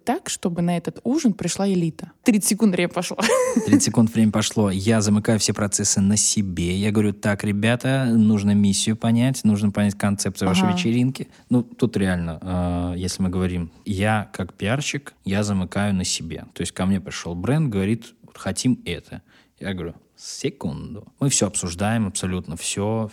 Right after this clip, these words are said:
Speaker 2: Я задаю любые наводящие вопросы, которые мне интересны, мне отвечают. После этого я беру время на размышления. Во-первых, любая экра-, рекламная интеграция — это деньги. Соответственно, мы пытаемся понять, каких это денег будет стоить нам.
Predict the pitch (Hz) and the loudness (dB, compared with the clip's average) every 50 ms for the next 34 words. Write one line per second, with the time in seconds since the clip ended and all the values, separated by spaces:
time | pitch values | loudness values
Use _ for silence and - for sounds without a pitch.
0 | - _ - 92 92 90 92 90 92 92 95 98 92 92 95 95 95 101 98 95 | -10 _ -6 -4 -4 -4 -4 -2 -2 0 0 0 0 0 -2 0 0 2 2 2
1 | 92 90 87 85 92 90 - - - 90 87 80 - 95 92 - - - 80 - | 2 0 0 -2 -4 -4 -4 -4 -4 -4 -6 -4 -4 -4 -4 -4 -6 -10 -10 -8
2 | 82 82 85 82 80 85 90 - 92 101 123 123 - - 90 90 87 92 90 87 | -8 -6 -6 -6 -6 -6 -6 -6 -4 -4 -4 -4 -4 -6 -8 -6 -6 -6 -6 -6
3 | - 87 87 - - 110 110 104 - _ - 107 101 - - 98 117 143 - - | -8 -8 -8 -6 -4 -4 -6 -6 -8 _ -4 -4 -4 -2 -2 -2 -2 -2 -2 -4
4 | 110 92 80 - _ - 95 98 107 110 101 92 95 90 87 90 95 101 98 90 | -6 -6 -6 -10 _ -8 -4 -2 -2 -2 -2 -4 -4 -4 -4 -4 -2 -2 -2 -2
5 | 87 87 80 87 85 - - - 87 85 - 78 85 90 _ 92 90 87 - 92 | -4 -6 -8 -8 -10 -10 -10 -10 -10 -10 -10 -10 -14 -12 _ -10 -10 -6 -6 -6
6 | 90 85 78 - - _ _ _ _ - 101 92 92 92 92 90 - - 90 90 | -6 -6 -8 -10 -18 _ _ _ _ -8 -8 -6 -4 -4 -4 -4 -6 -6 -8 -8
7 | - 95 95 92 - 101 92 90 90 90 92 87 92 98 127 151 147 - 104 90 | -6 -6 -8 -6 -4 -4 -2 -2 -2 -4 -4 -6 -4 -4 -4 -4 -2 -4 -6 -6
8 | - 95 90 87 85 80 80 82 - - - _ _ _ - - 82 80 - 95 | -6 -8 -6 -6 -6 -6 -6 -8 -10 -12 -18 _ _ _ -12 -12 -10 -6 -4 -6
9 | 90 - - 101 113 110 - 101 98 98 98 - - 92 92 92 92 - - - | -4 -2 -2 -2 -2 -2 -2 -2 -2 -2 -2 -4 -4 -2 -2 -2 -2 -4 -8 -12
10 | _ - 98 - 110 120 - - 107 - - 98 95 98 98 104 104 92 92 95 | _ -10 -4 -2 -2 -2 -2 -2 -4 -4 -4 -6 -2 0 0 0 0 0 -2 -4
11 | 95 95 - - - - 95 98 - - 92 87 85 82 87 87 | -4 -4 -4 -6 -6 -4 -4 -4 -4 -4 -6 -4 -4 -6 -8 -12